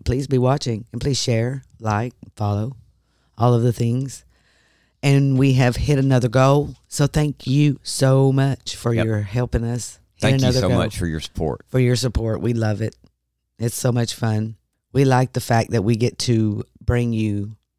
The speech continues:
Speaker 1: true news.
Speaker 2: And, and
Speaker 1: And
Speaker 2: good,
Speaker 1: factual.
Speaker 2: honest
Speaker 1: Good,
Speaker 2: opinion
Speaker 1: honest opinion.
Speaker 2: based on facts.
Speaker 1: Like James said. Because today we're gonna talk about Disease X. Do you remember back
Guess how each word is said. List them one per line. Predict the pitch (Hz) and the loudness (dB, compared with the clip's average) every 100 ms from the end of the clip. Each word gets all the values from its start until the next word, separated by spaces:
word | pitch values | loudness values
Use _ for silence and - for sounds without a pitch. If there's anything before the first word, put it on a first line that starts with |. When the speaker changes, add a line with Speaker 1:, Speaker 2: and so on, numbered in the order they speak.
| - | -8
Speaker 1:
true | - 120 117 | 0 2 2
news. | 110 131 147 107 92 - _ _ _ _ _ _ - | 2 0 0 -2 -4 -12 _ _ _ _ _ _ -4
Speaker 2:
And, | 120 110 - _ _ - | -2 -2 -6 _ _ -4
and | 135 127 | 0 2
Speaker 1:
And | 82 | 2
Speaker 2:
good, | 127 131 | 2 2
Speaker 1:
factual. | 107 131 113 | 2 -2 0
Speaker 2:
honest | 113 117 110 - - - | 2 2 2 -2 -10 -4
Speaker 1:
Good, | 131 123 | 0 2
Speaker 2:
opinion | 127 | 0
Speaker 1:
honest | 87 76 80 - _ | -2 -4 -8 -16 _
opinion. | - 95 104 104 98 101 - | -14 -6 -4 -4 -6 -8 -2
Speaker 2:
based | 104 98 | 0 0
on | 110 127 | 0 0
facts. | 107 69 - - - _ _ _ _ _ _ _ _ _ | -2 -4 -6 -12 -12 _ _ _ _ _ _ _ _ _
Speaker 1:
Like | 110 107 | -4 -4
James | - 107 110 | -2 -2 -2
said. | 92 98 _ _ _ _ _ - | -6 -10 _ _ _ _ _ -10
Because | - 151 | -2 -2
today | - 139 123 170 180 139 | 0 -4 0 2 4 2
we're | 131 | 2
gonna | 147 143 131 | 2 2 2
talk | 143 131 | 2 0
about | - 104 104 120 - - - _ _ _ _ _ - | 0 2 2 0 -4 -12 -16 _ _ _ _ _ -2
Disease | 143 127 139 175 190 180 - _ _ - | 0 2 2 2 2 0 -4 _ _ 0
X. | 135 - - - - - _ _ _ _ - - - | 0 0 -6 -10 -10 -12 _ _ _ _ -20 -20 -2
Do | 180 | 0
you | 180 220 | 2 0
remember | 208 156 151 | 0 -2 -2
back | 131 123 127 - | -2 -2 -4 -8